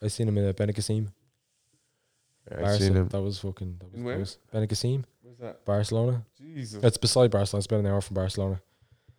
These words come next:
Speaker 1: Seen him in a festival there.
Speaker 3: That's
Speaker 1: It was
Speaker 3: so cool, man.
Speaker 1: after Interrail, yeah. It was
Speaker 3: Is it good?
Speaker 1: Oh.
Speaker 3: Unreal.
Speaker 1: Unbelievable.
Speaker 2: So definitely.
Speaker 1: That was,
Speaker 2: In the
Speaker 1: that
Speaker 2: Tree
Speaker 1: was the,
Speaker 2: Arena,
Speaker 1: that
Speaker 2: he
Speaker 1: was
Speaker 2: was
Speaker 1: probably,
Speaker 2: amazing
Speaker 1: it's
Speaker 2: as
Speaker 1: probably
Speaker 2: well.
Speaker 1: number one, yeah.
Speaker 2: Thank you very much.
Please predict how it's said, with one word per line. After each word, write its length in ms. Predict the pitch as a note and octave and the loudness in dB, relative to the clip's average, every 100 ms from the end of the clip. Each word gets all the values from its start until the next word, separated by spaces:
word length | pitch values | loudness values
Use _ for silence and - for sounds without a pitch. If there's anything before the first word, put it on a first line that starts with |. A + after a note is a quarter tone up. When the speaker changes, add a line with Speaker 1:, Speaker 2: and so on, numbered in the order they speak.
| _ | _
Speaker 1:
Seen 160 | - G#2 | -8 -2
him 60 | F#2+ | 0
in 40 | |
a 40 | F2+ | -2
festival 380 | F#2+ G2 G2 F#2+ | -4 -4 -4 -2
there. 80 | |
Speaker 3:
That's 200 | F#2+ G#2 A2+ | 0 2 4
Speaker 1:
It 40 | |
was 80 | G2+ | 4
Speaker 3:
so 60 | F#2+ | 6
cool, 220 | A2 G2 | 4 4
man. 160 | F2 - - | 0 -8 -12
Speaker 1:
after 240 | G2 G2 G2+ | -6 -4 0
Interrail, 400 | G2 G2 F#2+ F#2+ | 0 0 -2 -2
yeah. 120 | F#2+ | -4
It 140 | G2+ G#2+ | -4 -6
was 100 | G#2 | -6
Speaker 3:
Is 60 | |
it 20 | G#2 | 2
good? 180 | A2+ A#2+ _ _ | 2 2 _ _
Speaker 1:
Oh. 180 | G2+ F#2+ F2 F#2+ - _ _ - | -4 -4 -6 -14 -20 _ _ -12
Speaker 3:
Unreal. 380 | G2+ F#2+ G2 G#2 _ _ - | -4 2 4 2 _ _ -6
Speaker 1:
Unbelievable. 540 | F#2+ E2+ E2 E2+ F2 - _ G#2+ _ _ _ _ _ _ _ _ _ | -4 -2 -4 -6 -10 -12 _ -20 _ _ _ _ _ _ _ _ _
Speaker 2:
So 160 | - G2+ | 0 4
definitely. 680 | G2+ A2+ G#2+ G2+ F#2+ F#2 - _ - | 10 10 10 2 4 4 2 _ 0
Speaker 1:
That 100 | A#2 | 4
was, 100 | A#2+ | 6
Speaker 2:
In 60 | B2+ | 10
the 60 | A#2 | 12
Speaker 1:
that 60 | |
Speaker 2:
Tree 80 | B2 | 12
Speaker 1:
was 60 | C#3 | 12
the, 60 | C3 | 10
Speaker 2:
Arena, 160 | A#2+ | 10
Speaker 1:
that 40 | A2 | 10
Speaker 2:
he 40 | |
Speaker 1:
was 80 | A2 | 10
Speaker 2:
was 60 | G#2+ | 10
Speaker 1:
probably, 200 | A2+ F#2+ | 6 8
Speaker 2:
amazing 260 | F#2+ F#2+ F2 | 6 4 2
Speaker 1:
it's 80 | |
Speaker 2:
as 20 | E2+ | 2
Speaker 1:
probably 160 | G#2+ G2 | 4 6
Speaker 2:
well. 80 | |
Speaker 1:
number 140 | F2 F2 | 4 2
one, 180 | F2 F2 | -2 -2
yeah. 120 | F2 F2+ _ _ _ _ _ _ _ _ _ _ | -4 -6 _ _ _ _ _ _ _ _ _ _
Speaker 2:
Thank 120 | F#2+ F2 | -12 -8
you 60 | |
very 120 | F2 | -4
much. 220 | E2+ G#2+ | 0 0